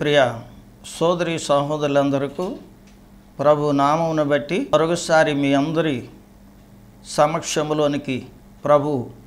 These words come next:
నన్ను తీసుకుని వచ్చినందుకు కొరకు దేవునికి ఎంతో వందనస్తులుగా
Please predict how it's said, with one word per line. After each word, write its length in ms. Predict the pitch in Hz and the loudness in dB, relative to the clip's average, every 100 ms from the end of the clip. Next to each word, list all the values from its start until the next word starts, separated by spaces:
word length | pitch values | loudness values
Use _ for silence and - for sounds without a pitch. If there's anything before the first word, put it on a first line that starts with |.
| - - - - - - 139 | -20 -20 -20 -20 -20 -4 0
నన్ను 180 | 143 135 | 2 0
తీసుకుని 380 | 156 160 - 139 143 | -4 -6 -6 -2 -2
వచ్చినందుకు 580 | 139 - 139 139 139 135 | -2 -4 -2 -2 -2 -2
కొరకు 320 | 135 131 202 247 - - - 139 | -2 -2 -6 -6 -12 -20 -14 0
దేవునికి 320 | 151 151 147 143 | 2 2 0 -2
ఎంతో 200 | 139 147 139 | 0 2 2
వందనస్తులుగా 680 | 139 143 139 - 143 139 | 2 -2 -2 -4 2 6